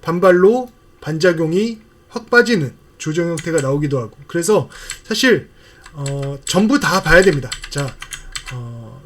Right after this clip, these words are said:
기본적으로 날봉에서도 찾을, 찾아야 되고, 음. 그다음에 뭐 저는 네 시간 봉, 한 시간 봉,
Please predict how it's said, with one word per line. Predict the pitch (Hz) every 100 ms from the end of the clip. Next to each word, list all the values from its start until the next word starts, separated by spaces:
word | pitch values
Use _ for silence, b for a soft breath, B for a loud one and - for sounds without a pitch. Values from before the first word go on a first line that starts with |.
| -
기본적으로 | 185 233 269 269 226 240 247
날봉에서도 | 175 147 180 226 240 202 208 202
찾을, | 202 202 202 - _
찾아야 | - 208 233 190
되고, | 127 110 - _ _ _ 135
음. | 113 - _ b b b -
그다음에 | 143 151 202 226 226 _ -
뭐 | 143 135
저는 | 135 143 202 233 196
네 | 151
시간 | 151 202 190
봉, | 180 190 196
한 | 196 214
시간 | 226 214 170
봉, | 135 151